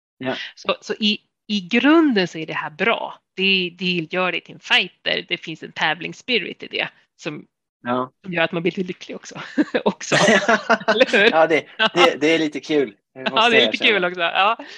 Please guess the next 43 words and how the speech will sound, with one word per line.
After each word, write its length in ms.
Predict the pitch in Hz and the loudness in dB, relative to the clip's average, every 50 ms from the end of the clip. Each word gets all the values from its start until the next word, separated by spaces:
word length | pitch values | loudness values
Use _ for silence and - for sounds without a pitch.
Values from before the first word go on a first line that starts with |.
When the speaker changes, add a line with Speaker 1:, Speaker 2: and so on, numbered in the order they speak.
| - - - - - - - | -20 -20 -20 -20 -16 -8 -2
Speaker 1:
Ja, 240 | - 247 - - - | 0 2 4 4 2
Speaker 2:
Så, 40 | 160 | 2
så 80 | 262 269 | 0 0
det 60 | 302 | 0
Speaker 1:
så 60 | 285 | 0
är 60 | - | 2
det. 60 | - | 2
Speaker 2:
handlar 200 | 330 311 311 339 | 2 2 2 2
ju 100 | 330 311 277 | 0 0 0
om 120 | 247 226 | -2 -2
att 180 | 226 220 _ _ - | -6 -8 _ _ -10
den 160 | 269 262 240 | -10 -10 -10
här 280 | - - 311 311 311 302 302 | -8 -4 0 0 0 0 -2
delen, 440 | 302 311 294 220 175 160 - 180 - _ _ | -2 -2 0 0 0 -2 -4 -4 -10 _ _
att, 100 | - - _ _ _ _ - | -20 -20 _ _ _ _ -10
att 200 | - 240 - - | -10 -8 -6 -8
liksom 360 | 285 - 269 254 247 262 262 | -8 -6 -6 -4 -4 -2 -2
när 340 | 269 285 277 277 277 269 269 | 0 0 0 2 2 0 0
den 240 | - 240 233 226 208 | 0 -2 -2 -4 -4
drar 280 | 226 220 208 208 202 | -4 -4 -4 -2 -4
iväg, 420 | 208 196 262 269 220 170 165 165 202 | -4 -2 0 2 2 2 0 -4 -8
lite, 300 | 208 240 220 _ - - | -14 -14 -14 _ -14 -16
att 140 | - _ - | -16 _ -14
kunna 440 | - 311 277 240 226 226 233 226 | -10 -8 -6 -4 -2 0 0 0
vrida 360 | 208 190 208 208 202 196 196 185 | 0 0 -2 -2 -2 -2 -2 -4
ner 220 | 185 196 202 190 | -4 -4 -4 -4
den 240 | 175 170 175 180 180 | -6 -8 -12 -14 -16
lite 300 | 196 180 - _ - - | -18 -18 -16 _ -12 -6
grann 280 | 196 196 180 165 - | -6 -4 -4 -6 -8
bara. 240 | - - - - - - _ _ _ _ _ _ - - - - - - _ _ | -10 -10 -10 -10 -10 -14 _ _ _ _ _ _ -20 -20 -20 -20 -20 -20 _ _
Och, 260 | - - 196 190 190 - | -12 -6 -4 -2 -4 -4
Speaker 1:
Ja. 100 | - - | -4 -4
Speaker 2:
och 100 | 220 220 | -2 -2
det 60 | 208 226 | 0 0
handlar 320 | 214 247 240 226 233 247 | 0 0 0 2 0 0
ju 120 | 247 247 | 0 0
inte 180 | 233 196 - 208 | 0 -2 -4 -6
om 80 | 196 190 | -6 -6
att 160 | 190 _ - | -6 _ -10
ta 180 | - - 220 | -10 -6 -4
ner 480 | 208 202 202 208 226 233 233 226 208 202 - _ _ _ _ - - - | -4 -2 -2 -2 -2 0 0 0 0 -2 -4 _ _ _ _ -10 -8 -4
tävlings, 920 | - 226 214 190 180 170 180 180 185 180 180 180 - _ _ _ _ _ - | -2 0 0 0 -2 -2 -6 -8 -10 -8 -10 -14 -16 _ _ _ _ _ -8
eh, 260 | 190 170 - - - | -6 -6 -6 -6 -8